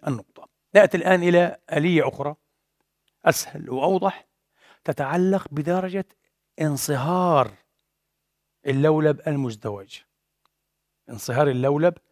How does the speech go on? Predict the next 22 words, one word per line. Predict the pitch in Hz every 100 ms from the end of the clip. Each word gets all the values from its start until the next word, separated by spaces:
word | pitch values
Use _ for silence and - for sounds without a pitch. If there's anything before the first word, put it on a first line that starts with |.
| _ _ 143
المزدوج، | 123 101 107 92 87 _ _ _ _ _ -
الميلتينج | 131 151 135 135 151 - _ -
بوينت | 113 104 -
يعني، | 92 92
نقطة | 143 - 156 - _ -
الانصهار | 131 123 - 127 151 180
لل | 202 254 247
دي | 247 208
إن | 185
إيه | 139
يعني. | 120 110 _ _ _ _ _ _ _ _
شو | - 202
اللولب | 151 135
الم-، | 120
الدبل | 110 120 143 120
هيليكس | 135 - 104
هذا، | 98 _ _ _ _ -
أو | 127
تو | - 170 - _
هيليسز، | - 139 117 - 95 - _ _ _ _ _ _ -
آه، | 110 - _ _ -
يعني | 120 117 147 143